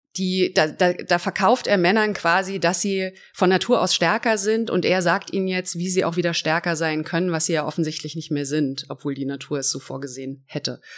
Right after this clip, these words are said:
Ähm, also es ist widersprüchlich eigentlich an, an jeder Stelle, ähm, auch tausendmal widerlegt worden von eben seriösen EvolutionsbiologInnen, aber hatte trotzdem eine Wahnsinnsreichweite. Also die Bücher wurden,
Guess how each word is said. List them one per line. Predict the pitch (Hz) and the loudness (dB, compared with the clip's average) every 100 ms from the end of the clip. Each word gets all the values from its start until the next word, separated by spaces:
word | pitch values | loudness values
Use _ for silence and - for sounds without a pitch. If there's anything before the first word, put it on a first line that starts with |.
| - - - - | -20 -20 -14 -6
Ähm, | 135 131 | -4 -2
also | 147 156 | -2 0
es | 156 | -2
ist | 165 156 160 | -2 -4 2
widersprüchlich | 202 185 - 170 - 160 - | 4 4 2 -4 -4 -4 -4
eigentlich | 151 160 - | -4 -4 -4
an, | 147 147 | -4 -4
an | 156 156 | -4 -4
jeder | 160 160 151 | -2 0 0
Stelle, | 139 156 170 170 170 - - - - | 0 0 0 -2 -8 -20 -20 -8 0
ähm, | 156 | 0
auch | - - | 0 -4
tausendmal | - 160 170 160 156 156 156 147 | -2 0 2 2 2 2 0 -2
widerlegt | 165 160 151 175 - | 0 0 0 -2 -4
worden | 160 156 160 | -6 -2 -2
von | 160 156 | -2 -4
eben | 151 156 151 | -2 -2 -2
seriösen | 151 156 151 156 156 | -4 -6 -6 -4 -4
EvolutionsbiologInnen, | 131 151 156 - 180 - 160 165 160 - 160 151 151 - - - _ - | -4 -6 -6 -4 -4 -2 0 0 0 0 0 2 -2 -6 -20 -20 _ -4
aber | 151 160 | -2 0
hatte | 160 190 | 0 -2
trotzdem | - 185 185 - 165 160 | -2 -2 0 2 0 0
eine | 165 147 | 0 0
Wahnsinnsreichweite. | 151 185 196 170 175 175 - 147 151 151 139 139 139 139 135 135 | 0 0 0 -2 -2 -4 -4 -4 -4 -6 -8 -8 -6 -8 -8 -8
Also | 151 139 147 - | -8 -8 -12 -16
die | - - - 165 | -20 -18 -10 -8
Bücher | 160 185 165 | -6 -2 -2
wurden, | 165 165 160 | 0 0 0